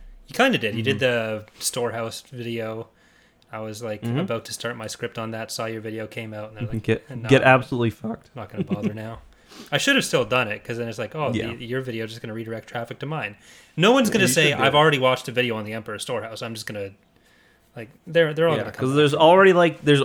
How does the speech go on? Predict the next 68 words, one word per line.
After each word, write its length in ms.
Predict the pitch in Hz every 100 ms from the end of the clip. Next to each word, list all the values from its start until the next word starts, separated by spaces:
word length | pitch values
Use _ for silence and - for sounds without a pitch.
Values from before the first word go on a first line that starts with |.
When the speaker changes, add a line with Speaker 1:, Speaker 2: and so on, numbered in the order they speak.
| -
Speaker 2:
like, 260 | 135 131 -
ten 280 | 147 160
people 300 | 151 147 147
who 100 | 127
are 120 | 123 117
interested, 560 | 120 - 131 - 147
and 100 | 123
those 180 | 117 117
ten 200 | - 117
people 200 | 113 113
are 100 | 113
almost 300 | 117 113 104
certainly 340 | 120 120 117
interested 380 | 113 113 113 -
enough 280 | 117 113 - _ - -
to 100 | -
watch 240 | 117 107 -
two 160 | 123
videos 320 | 113 107 107
about 240 | 110 - 143
it. 80 | 165
Speaker 1:
Well, 120 | 165
I 80 | 170
just 120 | 160
mean 100 | 170
I'm 160 | 151 139
gonna 140 | 147
show 280 | 127 - 139
up 120 | 127
in 80 | 127
your 100 | 117
suggested 560 | - 113 104 113 - 110
videos 720 | 107 117 120 98 98 98 -
there. 320 | 107 107 117 -
Speaker 2:
Mm-hmm. 300 | 120 110 104 92 _
Speaker 1:
Like, 180 | 104 -
Speaker 2:
Mm-hmm. 120 | 117
Speaker 1:
everyone 360 | 135 139 139 131
who 120 | 127
watches 380 | 120 117 117 113
that 220 | 117 113
video 200 | 117 113
on 100 | 107
your 100 | 120
channel 280 | - 110 98
is 100 | 92
gonna 180 | 107 104
go 100 | 104
and 100 | 101
watch 260 | 101 104
it 60 | 107
on 160 | 98
mine. 360 | 98 117 113 123 _ _ _ _ _
And 100 | 113
that's, 360 | 117 113 160 151
Speaker 2:
Yeah. 60 |
Speaker 1:
that'll 200 | 135 131 123
be 100 | 117
really 380 | 110 113 110
how 200 | 107 107
I 80 | 101
hit 160 | 101 113
my, 340 | 107 104 104 120
my 120 | 101
YouTube 400 | 101 107 117 107
stride, 420 | - 110 101 101
is 160 | 101 101
just 300 | 110 -